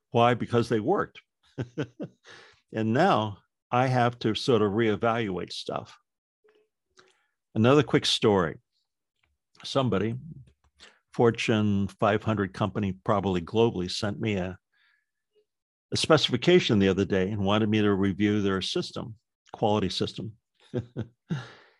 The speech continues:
And I thought, "Huh, this is really interesting." It works under old management methods, but I wouldn't suggest that it would work right now.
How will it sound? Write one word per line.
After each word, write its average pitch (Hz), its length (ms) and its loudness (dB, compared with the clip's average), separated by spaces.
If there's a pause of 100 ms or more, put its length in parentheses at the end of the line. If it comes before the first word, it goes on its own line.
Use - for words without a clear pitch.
(320)
And 113 220 4
I 104 140 4
thought, 104 320 0
"Huh, 98 460 -2 (160)
this 139 180 -6
is 117 140 -4
really 120 320 2
interesting." - 580 -6 (760)
It 127 120 4
works - 600 2 (480)
under 110 520 4 (160)
old 120 380 4
management 110 640 -2 (1500)
methods, - 600 -2 (680)
but - 160 -8
I 135 180 2
wouldn't 120 360 4
suggest 113 520 0
that 98 160 0
it 104 100 0
would 95 160 -4
work 95 320 0
right 95 220 -2
now. 90 380 -4